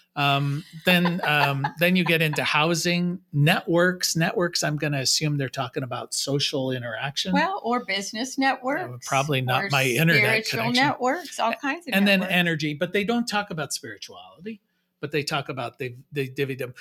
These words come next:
Speaker 1: So I, I feel like a little of this is, is more some of those, like, committee meetings you go to in a s-, in a, in a social service agency where they've all, you know, brainstormed about what the latest buzzwords are. So I'm, I'm,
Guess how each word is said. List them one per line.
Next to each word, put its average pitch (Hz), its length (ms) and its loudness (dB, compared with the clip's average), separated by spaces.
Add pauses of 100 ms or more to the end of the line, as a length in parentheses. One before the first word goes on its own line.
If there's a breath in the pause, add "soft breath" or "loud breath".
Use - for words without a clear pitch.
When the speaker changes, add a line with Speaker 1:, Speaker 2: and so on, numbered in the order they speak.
Speaker 1:
So 202 320 -2
I, 294 200 -2
I 285 200 2
feel 247 400 2
like 160 400 2
a 160 80 2
little 190 400 4
of 180 160 2
this 170 300 0
is, 135 340 -2
is 135 200 -4
more 151 300 0
some 151 300 -2
of 143 80 -4
those, 131 340 -2
like, 123 200 -6 (260)
committee 139 360 -4
meetings 131 400 -6
you 135 60 -6
go 131 160 -6
to 127 240 -6
in 123 140 -10
a 117 40 -14
s-, - 220 -4 (100)
in 131 160 -10
a, 120 200 -14 (520 soft breath)
in 139 120 -8
a 113 40 -10
social 139 400 -2
service 127 400 -2
agency 123 500 -4
where 120 200 -8
they've 117 240 -10
all, 113 340 -8 (400 soft breath)
you 135 100 -4
know, 113 160 -4
brainstormed 123 840 -4
about 117 380 -6
what 127 200 -10
the 131 80 -8
latest 120 400 -6
buzzwords 117 480 -10
are. 117 140 -12
So 175 220 -2
I'm, 185 200 0
I'm, 185 240 -2